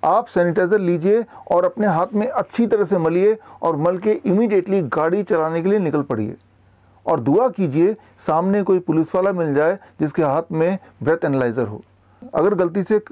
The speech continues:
उसने आपको रोक लिया और ब्रेथ एनालाइजर आपके मुंह के सामने लगा दिया, तो बोलेगा कि आपका चालान हो गया है, आपके लाइसेंस जब्त हो जाएंगे because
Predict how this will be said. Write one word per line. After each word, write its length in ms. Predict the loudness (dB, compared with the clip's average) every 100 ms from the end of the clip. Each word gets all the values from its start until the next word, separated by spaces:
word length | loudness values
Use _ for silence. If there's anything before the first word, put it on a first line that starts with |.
| -6
उसने 260 | -4 0 -2
आपको 220 | 0 0
रोक 200 | 0 0
लिया 240 | 0 0 -4 -16 -10 -2
और 200 | 0 0
ब्रेथ 320 | 0 -2 0
एनालाइजर 400 | 0 0 0 -2
आपके 200 | -2 -2
मुंह 160 | -2 -2
के 100 | -2
सामने 260 | -2 0
लगा 260 | 0 2 0
दिया, 320 | 2 0 0 -4 -20 -6
तो 100 | -4
बोलेगा 440 | 0 0 2 2 0 -4 -10 -2
कि 80 | 0
आपका 220 | 0 -2
चालान 340 | 0 0 2
हो 140 | 0 0
गया 180 | 2
है, 200 | 2 0 -6 -10 -2
आपके 500 | 0 0 -2 0 2
लाइसेंस 420 | 2 0 -2 0
जब्त 180 | 0 2
हो 80 | 2
जाएंगे 380 | 2 2 0 0 -10 -6
because 460 | -4 0 2 2